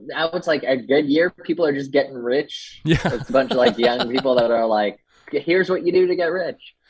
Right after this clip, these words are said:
Speaker 2: I know. I was thinking, remember last December when we all listened to that one Counting Crows song and we're like, "Maybe this year will be better than the last."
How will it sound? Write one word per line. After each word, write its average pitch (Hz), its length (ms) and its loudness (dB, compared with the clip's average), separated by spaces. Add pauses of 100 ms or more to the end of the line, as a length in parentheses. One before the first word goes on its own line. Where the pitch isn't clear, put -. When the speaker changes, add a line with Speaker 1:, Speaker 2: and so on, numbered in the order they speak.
(200)
Speaker 2:
I 185 60 2
know. 190 120 8
I 185 80 8
was 185 120 0
thinking, 208 240 -2
remember 170 280 0
last 135 260 2
December 135 440 -2
when 123 80 -4
we 120 100 -2
all 110 140 0
listened 117 280 -4
to 113 60 -8
that 110 160 0
one 107 180 -4
Counting 110 300 -4
Crows 104 280 -4
song 120 340 -2
and 117 80 -6
we're 113 100 -2
like, 113 240 -4
"Maybe 170 280 -4
this 202 260 -4
year 151 160 -4
will 156 120 -4
be 190 120 -8
better 185 300 0
than 156 280 -4
the 170 120 -4
last." 156 540 -4